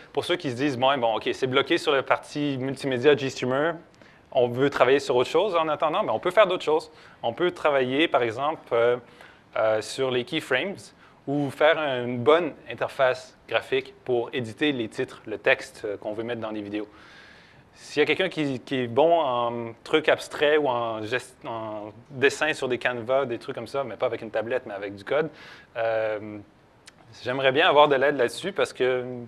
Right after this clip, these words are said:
c'est abstrait, assez abstrait pour moi. Puis, euh, on aimerait, par exemple, refaire la timeline, donc toute la, la table de montage, en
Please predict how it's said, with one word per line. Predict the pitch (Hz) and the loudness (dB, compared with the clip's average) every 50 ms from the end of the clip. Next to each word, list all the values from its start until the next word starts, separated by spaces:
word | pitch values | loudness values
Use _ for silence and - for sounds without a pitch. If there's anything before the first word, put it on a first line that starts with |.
| - - | -16 -20
c'est | - - - - - 135 131 135 135 | -20 -18 -14 -8 -4 -2 0 4 4
abstrait, | 139 139 135 - - - 185 180 170 165 160 151 170 | 4 4 2 0 -2 0 4 4 6 6 6 4 2
assez | 151 - - 175 170 | 0 -2 2 0 0
abstrait | 165 - - - - 165 | 0 0 -8 -4 -4 -2
pour | 151 151 143 | 0 0 0
moi. | 131 151 190 | 0 0 -2
Puis, | - - 151 | 0 -2 -2
euh, | 123 117 123 143 | -2 0 0 -2
on | 135 135 139 | -2 -2 -2
aimerait, | 131 127 120 160 165 | -4 0 0 0 2
par | - 127 | 2 0
exemple, | 117 113 110 117 131 147 156 - - - - - - - _ _ - | 0 0 -2 -2 -2 -2 -2 -4 -12 -20 -20 -20 -20 -20 _ _ -2
refaire | 117 139 127 - 143 143 160 151 | 0 0 2 4 4 4 4 4
la | 147 135 123 | 2 0 2
timeline, | - - 131 123 120 123 127 135 147 160 151 120 - - _ _ _ _ _ _ _ _ _ | 2 2 0 0 0 -2 -2 -2 -4 -6 -8 -10 -14 -20 _ _ _ _ _ _ _ _ _
donc | 113 110 110 101 - _ | -16 -14 -14 -16 -18 _
toute | - - 120 110 | -16 -14 -10 -8
la, | 117 110 107 110 - - | -8 -8 -8 -10 -18 0
la | - 120 113 | 0 0 2
table | - 131 123 123 | 2 0 0 0
de | 120 | -2
montage, | 113 110 110 104 - 117 127 147 147 - - - - - - - _ - | -4 -4 -4 -2 -2 0 0 -2 -4 -8 -14 -20 -20 -20 -20 -20 _ -4
en | 120 120 127 127 127 127 123 127 | -2 0 0 0 0 -2 -2 -4